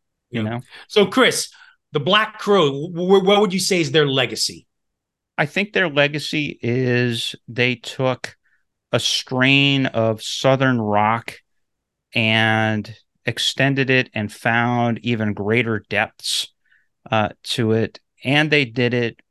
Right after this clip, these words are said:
Speaker 1: uh, in an era that was saturated with, with media and with music television. And they did it for a, a new generation. So in o-, in other words, they took the glory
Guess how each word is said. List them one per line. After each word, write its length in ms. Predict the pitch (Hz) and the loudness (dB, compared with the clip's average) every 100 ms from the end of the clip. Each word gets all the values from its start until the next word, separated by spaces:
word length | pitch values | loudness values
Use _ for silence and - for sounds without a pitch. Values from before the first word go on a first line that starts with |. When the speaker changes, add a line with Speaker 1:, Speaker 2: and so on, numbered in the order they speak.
| _ _ - | _ _ -6
Speaker 1:
uh, 180 | 113 104 | -4 -2
in 160 | 120 110 | 0 2
an 220 | 110 107 | 0 0
era 560 | 113 117 113 113 107 - - | 2 4 4 4 0 -4 -10
that 240 | 113 - | -8 -4
was 320 | 110 - - - | -4 -4 -6 -8
saturated 920 | - - 131 127 - 120 113 110 110 107 | -2 0 2 0 -2 0 2 2 -2 -4
with, 280 | 107 104 - - | -4 -4 -6 -8
with 220 | 110 107 | -6 -2
media 640 | 113 120 120 117 113 110 - _ _ _ _ | 0 2 2 4 4 2 -2 _ _ _ _
and 160 | 120 113 | -4 -2
with 160 | 104 123 | -2 0
music 300 | 120 117 - | 0 0 -2
television. 720 | 117 113 110 107 107 104 104 _ _ _ _ _ _ - | 0 2 2 0 0 -2 -6 _ _ _ _ _ _ -4
And 240 | 117 113 | -2 0
they 140 | 110 | 0
did 240 | 104 123 123 | 0 0 2
it 200 | 113 - | 0 -4
for 800 | - 110 107 110 110 107 104 - | -10 -4 0 2 2 2 0 -2
a, 240 | 104 104 98 - - | -2 -2 -4 -12 -6
a 80 | |
new 300 | 110 117 139 | 0 2 2
generation. 540 | 131 127 117 117 - 104 | 2 0 2 0 -2 -8
So 180 | - - | -8 -6
in 120 | 135 | 0
o-, 120 | 143 - | 2 2
in 120 | 151 | 2
other 160 | 175 180 | 2 4
words, 240 | 147 - | 0 0
they 120 | 135 | -2
took 320 | 120 151 127 - | -2 -4 -6 -6
the 100 | 117 | -6
glory 680 | 117 120 135 139 135 127 | -2 2 4 4 2 0